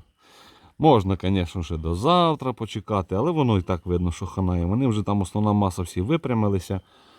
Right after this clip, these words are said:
Е, такі, бачите, стали якісь такі вже с-, с-, на соплі схожі.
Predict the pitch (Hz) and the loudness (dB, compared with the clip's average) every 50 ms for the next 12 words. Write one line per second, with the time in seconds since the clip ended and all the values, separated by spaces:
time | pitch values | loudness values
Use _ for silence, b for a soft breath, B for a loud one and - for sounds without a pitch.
0 | b b b b b _ _ _ _ _ _ _ _ _ _ _ - - - - | b b b b b _ _ _ _ _ _ _ _ _ _ _ -14 -12 -12 -10
1 | - - - 58 62 - - 95 - - 98 92 87 95 95 90 - - 107 92 | -10 -10 -10 -12 -12 -12 -12 -8 -2 0 0 2 2 2 2 0 0 -4 -6 -6
2 | 76 - _ _ _ _ b b b b b b b b _ - - - 107 107 | -6 -8 _ _ _ _ b b b b b b b b _ -12 -2 2 2 4
3 | 104 101 101 101 101 90 - 104 85 - - 95 87 - 104 95 87 92 90 - | 4 4 4 2 0 -2 -4 -8 -10 -8 -12 -14 -10 -8 -6 -4 -4 -4 -4 -6
4 | - - 98 - - - 107 101 98 87 - 113 101 - - 87 82 - - - | -8 -10 -12 -12 -8 -2 0 0 0 2 2 0 0 0 -2 -6 -6 -6 -4 -2
5 | 95 90 85 87 80 | 0 0 0 -2 -6